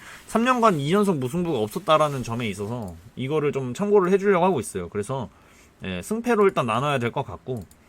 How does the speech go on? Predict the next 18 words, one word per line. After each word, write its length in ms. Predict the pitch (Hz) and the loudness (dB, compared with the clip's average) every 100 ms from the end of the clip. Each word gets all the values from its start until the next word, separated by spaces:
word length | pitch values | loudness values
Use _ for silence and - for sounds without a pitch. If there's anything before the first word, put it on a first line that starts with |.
| _ _ - - - - | _ _ -20 -20 -20 -12
음, 720 | 143 143 143 143 139 131 120 _ - - | -8 -6 -4 -4 -4 -6 -8 _ -10 -2
이 120 | 185 | 0
배당이 400 | 147 156 185 151 | 4 4 4 2
이상해 260 | 135 180 156 | 0 0 0
보이진 260 | 156 143 | 0 0
않습니다. 460 | 98 98 113 92 92 | -4 -6 -6 -8 -8
가와사키가 520 | - 147 175 175 185 151 | -2 0 2 0 0 2
그래도 260 | 147 147 | 2 0
좀 140 | 143 165 | -2 -2
더 100 | 135 | 2
나아 240 | 117 151 | 6 6
보이는 460 | 151 151 147 139 123 | 4 0 -2 -4 -2
그런 220 | 123 120 | -2 0
점이 220 | 110 113 | -2 -2
있기 140 | 95 101 | -4 -6
때문에, 380 | 95 104 117 85 - - - - - | -8 -8 -10 -14 -20 -20 -20 -20 -10
음, 520 | 101 98 95 95 98 98 | -6 -6 -6 -8 -10 -6
이거는, 440 | 107 98 95 | -4 -4 -6